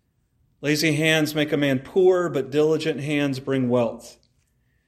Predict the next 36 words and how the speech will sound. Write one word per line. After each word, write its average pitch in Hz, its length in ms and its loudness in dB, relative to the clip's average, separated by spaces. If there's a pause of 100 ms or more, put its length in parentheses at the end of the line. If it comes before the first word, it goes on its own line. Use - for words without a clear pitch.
(260)
He 165 200 0
who 165 180 4
gra-, 151 320 4
gathers 151 640 0
crops - 520 0
in 143 200 -2
summer 180 520 0
is 135 160 -2
a 135 120 4
wise 147 420 2
son, 160 420 -2
but 139 140 -2
he 165 200 -6
who 151 180 -2
sleeps 175 480 -4
during 151 300 0
harvest 139 520 2
is 127 180 -6
a 131 80 0
disgraceful 123 680 -4
son. 104 460 -4 (1000)
Blessings 190 480 4
crown 185 360 2
the 165 100 4
head 175 160 4
of 175 60 -2
the 160 100 2
righteous, 180 480 4
but 170 180 -4
violence 185 560 0
overwhelms 160 800 2
the 143 120 -2
mouth 147 420 0
of 160 140 -6
the 143 100 0
wicked. 139 540 -2